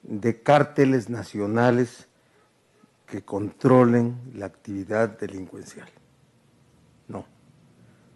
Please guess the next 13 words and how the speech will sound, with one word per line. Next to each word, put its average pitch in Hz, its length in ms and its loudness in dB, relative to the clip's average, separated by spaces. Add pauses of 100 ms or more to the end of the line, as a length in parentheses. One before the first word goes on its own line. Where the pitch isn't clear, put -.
Los 123 300 0
cárteles 214 640 6
nacionales 131 920 4 (800)
introducen 151 1040 8
la 123 140 8
droga 123 380 6
en 120 80 6
Puebla. 110 480 -2 (2250)
Ese 113 240 -2
es - 360 -2 (600)
el 107 160 4
hecho 131 260 6
general. 104 480 0